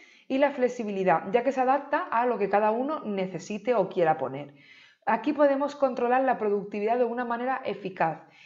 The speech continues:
y de esta manera reducimos el estrés, ya que diferencia entre lo importante y lo urgente,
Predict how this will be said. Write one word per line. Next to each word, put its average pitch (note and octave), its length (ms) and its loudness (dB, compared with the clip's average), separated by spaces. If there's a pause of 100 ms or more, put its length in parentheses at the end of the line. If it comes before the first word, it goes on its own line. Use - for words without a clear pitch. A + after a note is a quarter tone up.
(140)
y C4+ 100 0
de D4 80 2
esta D4 180 0
manera D#4 320 0
reducimos A3+ 560 -2
el A3+ 80 -4
estrés, E3 460 -4
ya A#3 200 0
que G#3+ 100 -2
diferencia F#3+ 540 -2
entre E3+ 220 -4
lo E3 60 0
importante B3 760 -2 (240)
y C4 160 0
lo C4 300 4
urgente, F3+ 760 -4